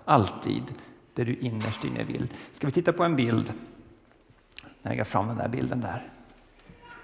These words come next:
Alltså, det är svårt att följa efter någon på en lång vandring om man ska dra på en sån där börda. Eller hur?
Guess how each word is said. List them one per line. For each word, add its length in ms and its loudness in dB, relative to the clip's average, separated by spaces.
Alltså, 480 4
det 140 10
är 40 10
svårt 560 4
att 100 2
följa 440 6
efter 340 4
någon 460 2
på 100 8
en 120 10
lång 260 6
vandring 880 6
om 120 4
man 140 8
ska 180 4
dra 280 6
på 160 0
en 80 6
sån 200 2
där 220 8
börda. 500 4
Eller 180 4
hur? 440 0